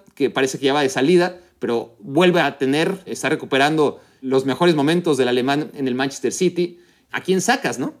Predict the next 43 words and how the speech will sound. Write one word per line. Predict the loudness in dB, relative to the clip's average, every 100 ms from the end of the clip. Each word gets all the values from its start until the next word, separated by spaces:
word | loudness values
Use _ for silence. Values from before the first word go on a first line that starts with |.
| _
A | -10
Julián | -2 0 2
Álvarez, | 4 4 4 2 0 -8
que | -6
es | -4
el | -6
que | -4 -4
ocupó | -4 -4 0 2
el | 2
puesto | 0 -2 0
delantero | -2 -2 -2 -2 -2
de, | -2 -4 -12 _ _ _
de | -6 -2
Erling | 0 0 0
Haaland, | 2 2 0
pues | -2 0
no | 0
habría | 2 2
sido | 2 0
buena | 2 0
idea | 0
sacarlo | -2 -2 0 0 -2
tampoco, | -4 -4 -4 -2
desde | -2 -2
mi |
punto | -4 -2 2
de |
vista. | 2 2
Entonces | 0 -2 -2
se | -4 -2
queda | 0
en |
la | 0
banca | 2 2 0 -2
Bernardo | -2 -2 0
Silva | 2 0 0
porque | -2 0
alguien | 2 2
se | 0
tiene | 0 0
que | 0
quedar | 0 -2 -2
fuera. | 0 0 0 -4